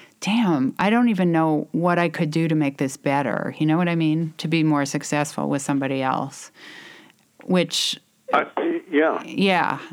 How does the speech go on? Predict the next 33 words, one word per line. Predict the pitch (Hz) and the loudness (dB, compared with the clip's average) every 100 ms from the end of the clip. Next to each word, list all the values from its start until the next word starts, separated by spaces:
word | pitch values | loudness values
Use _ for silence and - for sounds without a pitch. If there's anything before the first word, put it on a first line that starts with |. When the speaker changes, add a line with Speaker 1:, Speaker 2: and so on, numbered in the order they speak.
| - | -6
Speaker 1:
And | - 202 202 | 0 2 2
then, | 196 | 2
and | - 190 170 | 2 0 2
so | 196 180 | 2 2
then | 175 180 190 | 2 2 2
you're | 170 | 0
kinda | 170 165 160 | 2 2 2
like, | 156 147 156 | 2 2 0
"Well, | 202 214 | 2 2
I'm | 156 | 2
gonna | 160 147 | 2 0
kinda | 147 151 139 139 | 0 0 0 0
keep | 147 139 | -4 -4
pitching | 147 - 147 139 | -6 -2 0 0
the | |
whole, | 139 139 | 0 -2
the | 143 147 | -2 -4
same | 139 143 139 | -2 0 0
thing | 151 151 | 0 2
the | 143 | 2
way | 139 135 | 0 0
it | 127 | 0
was, | 196 220 208 180 | 2 2 0 0
and | 151 | 2
maybe, | 151 151 156 147 143 | 2 2 2 0 0
maybe | 156 156 165 | 0 0 0
there | 151 131 - | 0 -2 0
is | 170 214 | -2 0
something | - 123 131 110 | -2 -2 -2 -2
that | 104 - | -2 -4
could | - 147 | -4 -4
have | 139 | -4
been, | 127 127 139 | -4 -2 -4